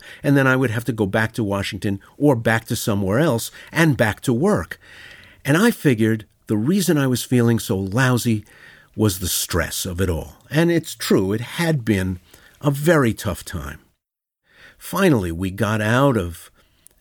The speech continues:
Amherst, we finished the work, and ended up by accident in Philadelphia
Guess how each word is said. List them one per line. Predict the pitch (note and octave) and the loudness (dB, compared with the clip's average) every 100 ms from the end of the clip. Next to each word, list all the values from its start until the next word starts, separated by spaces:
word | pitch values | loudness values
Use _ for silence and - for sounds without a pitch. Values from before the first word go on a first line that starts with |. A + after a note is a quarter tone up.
| - | -6
Amherst, | F2+ F#2+ F#3 - - | -2 2 2 0 -6
we | A2+ | -16
finished | - C3 C3 A#2 - | -4 0 2 0 -6
the | D#2 | -4
work, | G2+ C#3 D3 - - _ _ - - _ _ _ | 0 2 0 -6 -20 _ _ -20 -20 _ _ _
and | - G2+ G#2+ A2 A2 A2+ A2+ A2+ A2 A2 - _ _ _ _ - | -4 -2 2 2 2 2 2 2 0 -4 -8 _ _ _ _ 0
ended | F#3+ D3+ A#2 | 2 4 4
up | G#2+ - | 2 -2
by | F2 F#2+ | -4 -2
accident | C3+ C#3 - A#2+ A#2 F#2+ | 0 0 0 2 0 -2
in | E2 | -8
Philadelphia | - G2+ F#2+ A2+ C#3 - B2 A#2 | -4 -2 0 2 0 2 2 2